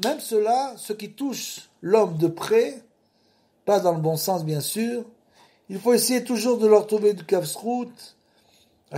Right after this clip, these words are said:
même ceux-là, ve'az yeh nitzol tamid mi'amachlokot. Celui qui a toujours cette pensée-là est sauvé,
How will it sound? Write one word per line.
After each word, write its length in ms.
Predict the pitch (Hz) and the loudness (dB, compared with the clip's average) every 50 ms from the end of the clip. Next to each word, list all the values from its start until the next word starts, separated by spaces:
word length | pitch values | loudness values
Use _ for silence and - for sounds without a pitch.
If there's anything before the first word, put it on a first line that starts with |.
| 147 - 196 208 190 | -8 -8 -8 -8 -2
même 240 | 185 220 240 233 | 0 2 2 2
ceux-là, 580 | - - - 196 185 180 190 202 214 226 226 214 - - _ _ _ _ _ - | 0 2 4 4 4 4 2 0 -2 -4 -6 -8 -14 -20 _ _ _ _ _ -8
ve'az 580 | 135 156 185 208 220 240 277 294 277 233 196 214 | 4 8 10 10 12 12 10 10 8 6 4 0
yeh 300 | 220 214 226 247 254 240 | 0 0 0 0 0 0
nitzol 680 | 233 214 180 - - - 214 220 240 254 254 247 - | -2 -4 -4 -6 -4 -2 2 2 2 2 0 -2 -6
tamid 680 | - - 202 190 180 185 190 208 233 262 262 240 - - | -4 -2 0 0 -2 -2 -4 -6 -6 -6 -8 -10 -14 -14
mi'amachlokot. 800 | 175 170 170 170 160 156 147 - - 135 123 113 - - - - _ _ - - _ _ _ _ _ - - - - - - _ _ _ _ | -12 -10 -8 -6 -6 -6 -8 -8 -10 -12 -12 -14 -14 -16 -20 -20 _ _ -20 -20 _ _ _ _ _ -20 -20 -20 -20 -20 -20 _ _ _ _
Celui 460 | - - - 180 190 202 226 226 226 220 | -18 -6 -2 -2 0 0 0 -2 -4 -2
qui 140 | - 185 | 0 0
a 40 | 175 | 0
toujours 480 | 175 - 226 220 196 202 220 208 190 - | 0 -2 -6 -6 -4 -2 0 0 0 -2
cette 360 | - - - 185 165 156 - | -4 -6 -4 -4 -6 -6 -8
pensée-là 840 | - 165 170 170 156 151 - - 175 165 160 170 190 220 233 247 - - _ _ _ _ _ _ _ _ _ - | -8 -4 -4 -4 -4 -4 -4 -2 -2 0 0 -2 -2 -2 -4 -8 -10 -16 _ _ _ _ _ _ _ _ _ -8
est 80 | 151 | -8
sauvé, 680 | 147 - - 185 185 170 151 151 170 185 202 226 220 | -8 -4 0 0 0 0 0 0 -2 -2 -2 -2 -6